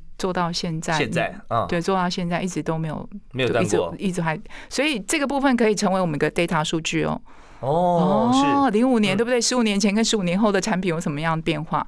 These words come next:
Speaker 2: 嗯，嗯，嗯。
Speaker 1: 其实为了这个 data 数据，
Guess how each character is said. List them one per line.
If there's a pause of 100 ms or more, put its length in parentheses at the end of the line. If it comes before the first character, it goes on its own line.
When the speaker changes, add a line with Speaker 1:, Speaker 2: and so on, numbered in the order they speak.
Speaker 2:
嗯，
嗯，
嗯。
Speaker 1:
其
实 (160)
为
了
这
个
data
数
据，